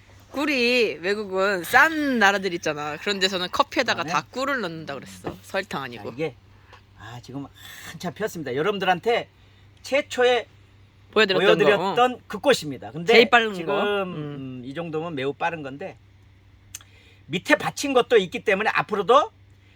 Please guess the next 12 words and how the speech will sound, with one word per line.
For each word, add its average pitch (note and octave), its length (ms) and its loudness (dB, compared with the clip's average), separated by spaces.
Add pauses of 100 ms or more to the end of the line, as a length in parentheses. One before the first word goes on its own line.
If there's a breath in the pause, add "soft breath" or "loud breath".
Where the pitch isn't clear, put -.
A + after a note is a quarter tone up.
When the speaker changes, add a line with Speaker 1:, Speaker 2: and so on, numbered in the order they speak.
(300 soft breath)
Speaker 2:
얘네들도 G#3+ 580 2
오래 F#3+ 220 2
피겠지만, D#3+ 1160 -2 (200)
음, D#3 240 -12
커피 G3 300 -10
향나는 D#3+ 640 -4 (840)
정말 C3 420 -4
좋은 E3+ 320 -4
품종이에요. D3 440 -8
왜 F#3+ 300 4
좋은 F3 280 -2
품종이냐? D3+ 720 0